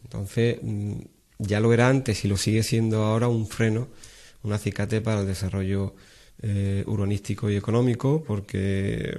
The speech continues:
pues, las franquicias no se pueden poner, porque no es posible acometer ningún tipo de reforma urbanística porque lo prohíbe el pepri. Entonces, con ese tipo de condicionantes, pues eso es un freno para el desarrollo económico, es un freno para la creación de puestos de trabajo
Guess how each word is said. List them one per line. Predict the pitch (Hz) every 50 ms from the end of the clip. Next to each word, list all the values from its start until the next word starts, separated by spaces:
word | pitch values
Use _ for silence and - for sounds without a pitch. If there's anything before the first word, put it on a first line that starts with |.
| - -
pues, | 104 110 101
las | 98 101
franquicias | 98 110 101 92 101 110 98 104 104
no | 110 104
se | 104
pueden | 92 98 101 95 98 95
poner, | - 107 120 143 151 160 160
porque | 160 120 110 - 101
no | 98 98
es | 104
posible | 101 - 107 101 - - 104 101 101 104 104 104 - - - -
acometer | - 107 104 110 104 104 101 104 104
ningún | 104 101 101 104 92
tipo | - 98 95 104
de | 101
reforma | 98 101 - - 101 104 101
urbanística | 101 101 104 107 107 - 123 117 110
porque | - 110 104 - -
lo | 98 98
prohíbe | 92 - 104 98 95 92 110
el | 110
pepri. | - - - - - - - - - - - - - -
Entonces, | - - - 95 98 95
con | 98 95
ese | 98 98 104 101
tipo | 101 107 101 101
de | 101 101
condicionantes, | 101 104 104 107 101 107 107 110 110 110 - 123 127 127 - - - - - - - -
pues | - 117 107 104 - -
eso | 113 113 - -
es | 113
un | 123 120 107
freno | - - 120 117 107 113 113
para | - 107 98
el | 92 95
desarrollo | 98 104 101 107 101 107 110 107
económico, | 113 120 123 120 120 127 131 123
es |
un | 101 104 98
freno | - 110 110 110 104
para | 95 101 98 98
la | 98
creación | 95 95 98 98 95 - - 110 107
de | 101 101
puestos | 101 104 101 - 107
de | 107
trabajo | 110 117 117 117 120 127